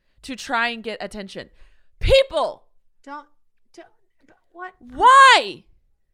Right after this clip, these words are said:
Speaker 2: Uh,
Speaker 1: Why are you that stupid?
Speaker 2: that's
Speaker 1: Wha-
Speaker 2: not ignorant.
Speaker 1: That's not, that's not naive.
Speaker 2: <laughs>
Speaker 1: That's not ig-, that's just that is dumb.
Speaker 2: That's, don't do that, peoples.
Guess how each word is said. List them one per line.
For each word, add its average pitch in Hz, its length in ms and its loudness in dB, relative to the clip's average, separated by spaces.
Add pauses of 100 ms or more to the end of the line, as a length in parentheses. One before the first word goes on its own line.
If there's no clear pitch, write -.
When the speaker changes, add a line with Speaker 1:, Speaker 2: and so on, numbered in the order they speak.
(920)
Speaker 2:
Uh, 294 1400 -12 (280)
Speaker 1:
Why 359 180 -4
are 453 220 -4
you 440 180 -8
that 320 320 -4
stupid? - 760 -14 (1040)
Speaker 2:
that's 240 280 -16
Speaker 1:
Wha- 320 40 -18 (140)
Speaker 2:
not 247 80 -18
ignorant. 214 380 -18 (560)
Speaker 1:
That's 311 300 -6
not, 403 240 -8
that's - 260 -6
not 370 240 -8
naive. 262 480 -8
Speaker 2:
<laughs> - 40 -18
Speaker 1:
That's 262 220 -6
not 294 140 -10
ig-, 247 240 -12
that's 269 320 -8
just 370 320 -16 (320)
that 240 300 -2
is 214 260 -12
dumb. 160 600 -8 (160)
Speaker 2:
That's, 254 280 -20
don't 370 220 -12
do 311 140 -12
that, 190 200 -16
peoples. 196 540 -20